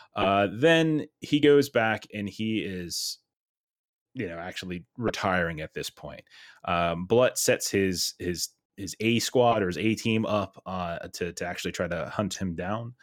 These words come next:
Uh, so, but hunting the Black Kaiser is much more difficult than hunting Johnny Knoxville's fairly cooked up assassin. So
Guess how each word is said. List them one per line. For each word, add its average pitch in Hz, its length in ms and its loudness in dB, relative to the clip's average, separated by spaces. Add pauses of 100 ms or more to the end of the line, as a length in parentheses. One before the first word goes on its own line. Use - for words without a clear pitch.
(380)
Uh, 80 280 0
so, 90 340 2
but 82 180 -4
hunting 123 320 4
the 107 80 6
Black 92 340 2
Kaiser 127 600 4
is 92 300 -4
much 101 200 -2
more 113 120 2
difficult 123 440 -2
than 101 120 0
hunting 92 280 -4
Johnny 90 220 -4
Knoxville's 85 580 -6 (160)
fairly 95 220 -4
cooked - 380 -6
up 87 160 -12
assassin. 76 480 -6
So 80 240 -6